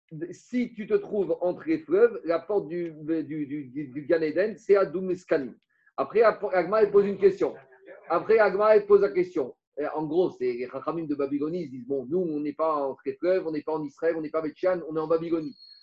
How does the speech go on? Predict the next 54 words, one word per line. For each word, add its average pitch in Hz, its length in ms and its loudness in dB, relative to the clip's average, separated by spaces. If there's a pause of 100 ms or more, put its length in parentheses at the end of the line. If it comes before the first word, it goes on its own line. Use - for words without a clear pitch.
(140)
Donc, 156 180 -4
en 190 80 2
Babylonie, 202 460 4
elle 175 140 6
est 180 60 10
où 214 140 4
la 190 80 8
porte 180 300 2
du 156 100 -8
Gan 156 180 0
Eden ? 127 280 -2 (480)
Pitro 240 400 4
Bevavel, 339 520 6 (300)
elle 180 160 2
se 185 80 4
trouve 196 320 0
où 233 60 -2
la 202 100 6
porte 185 340 -2
du 160 440 -8
Gan 143 120 -2
Eden ? 139 340 -2 (280)
Alors, 156 360 2 (500)
pour 202 120 0
la 196 100 6
trouver, 196 560 4
il 175 80 -14
faut 185 140 0
que 180 140 -12
tu 180 60 -8
trouves 208 280 -8
les 180 120 6
meilleurs 202 460 0
fruits 240 460 -6
du 190 140 -6
pays. 196 340 -4 (380)
Puisque, 127 220 -10
comme 147 160 -6
on 165 80 0
a 170 60 2
vu 170 100 -2
qu'en 165 120 -2
Israël, 160 380 -2
c'est - 140 -6
à 143 100 0
Betchan 151 320 -4
où 151 40 -2
il 143 60 -4
y 135 40 -2
a 127 40 -2
les 131 60 -4
meilleurs 120 220 -6
fruits. 208 240 -2 (260)
Donc, 147 160 -6